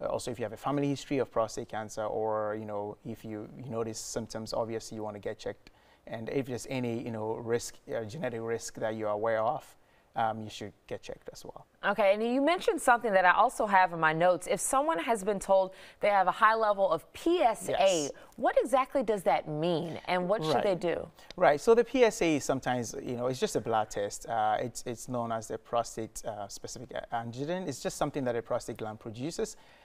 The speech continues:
Speaker 1: Um, mostly it's found in the prostate gland. So if you don't have a prostate, you shouldn't have P S A in your body, <laughs> right? That's kind of, uh, goes without saying. So it's a good test for us to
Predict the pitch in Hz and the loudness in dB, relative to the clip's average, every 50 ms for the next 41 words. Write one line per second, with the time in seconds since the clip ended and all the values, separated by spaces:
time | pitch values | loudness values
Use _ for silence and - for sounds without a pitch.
0 | - - _ - 143 139 139 139 139 - - 147 139 139 151 196 226 226 - - | -20 -12 _ 4 6 8 8 6 4 2 -4 -4 0 2 4 4 4 4 2 0
1 | 208 190 175 151 151 - - 139 131 127 117 - - - - - - - - 147 | 2 2 4 2 2 2 4 6 6 6 6 2 -6 -12 -12 -14 -4 0 2 4
2 | 139 131 131 131 127 - - - - 156 135 127 123 117 117 - - 117 117 - | 4 4 4 2 0 -2 -8 -10 -6 -2 -2 0 0 -2 -2 0 0 0 0 0
3 | - - 113 - 113 107 104 - 117 - - 139 127 123 120 117 113 - - - | -2 -8 -8 -6 -6 -6 -6 -6 -8 -4 0 2 4 6 4 4 2 -2 -8 -20
4 | _ _ _ _ _ _ _ - 135 127 - 139 156 196 233 226 233 220 214 196 | _ _ _ _ _ _ _ -4 -4 -4 -2 2 2 4 4 4 4 4 2 2
5 | - - 165 151 147 - - 147 131 127 117 - 151 127 131 123 120 117 - - | 4 6 8 8 8 6 2 -2 -2 -2 -2 -2 -2 -2 -2 0 -2 -2 -4 -4
6 | - 135 117 117 107 - - 110 113 - - 110 - - - - - - - - | -6 -4 -4 -4 -2 -4 -4 -6 -6 -4 -2 -2 -2 -2 -4 -10 -14 -14 2 6
7 | - 202 - - 175 139 135 131 - - 143 123 120 113 - - 143 131 123 123 | 6 8 8 6 6 8 8 8 6 4 2 2 2 2 0 -2 -2 -2 -2 -2
8 | 117 117 123 117 117 110 117 110 113 - - 160 147 123 110 110 - - - - | -4 -4 -6 -6 -4 -2 -2 -2 -2 0 0 0 0 -2 -4 -8 -12 -16 -20 -20
9 | - - _ - - 196 202 - 196 156 226 226 - - - 98 - - - - | -20 -20 _ 0 0 2 2 2 4 4 4 4 4 2 0 0 -2 -6 -14 -6
10 | - 131 123 120 123 120 - - - 131 120 | -2 2 4 4 4 2 0 -4 -6 -6 -6